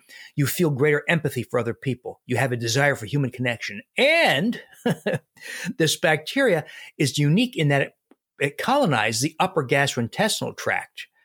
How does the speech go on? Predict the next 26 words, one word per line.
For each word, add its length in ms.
rather 260
than 140
the 80
colon, 520
where 320
it 100
takes 280
up 120
residence 420
in 100
the 60
stomach, 600
duodenum, 680
jejunum, 400
and, 220
and 160
ileum, 520
and 140
produces 420
what 120
are 60
called 340
bacteriocins, 1120
which 220
are 80
n-, 240